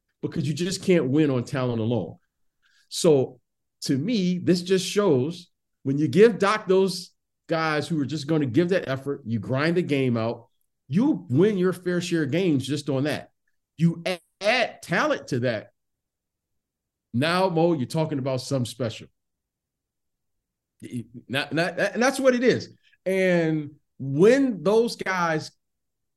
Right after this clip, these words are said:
that's why I've been saying all along, Tyrese Maxey is the key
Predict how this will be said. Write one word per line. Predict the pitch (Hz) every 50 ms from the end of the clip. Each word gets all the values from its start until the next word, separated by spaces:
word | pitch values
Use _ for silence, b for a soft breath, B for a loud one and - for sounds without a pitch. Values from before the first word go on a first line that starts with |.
| _ _ -
that's | - 170 214 - -
why | 214 220 220 220 220 208
I've | - 165 175 170 170 180
been | 151 160 156
saying | 156 - 175 170 160 151 143 -
all | - 131 139 139
along, | 135 131 127 120 113 101 90 78 - - _ _ _ _ _ _ -
Tyrese | 147 151 156 170 180 180 190 180 180 143
Maxey | 127 143 147 147 143 - - 131 127 120 110
is | 117 107 95 92
the | 107 107
key | 107 - - - 143 120 101 90 90 90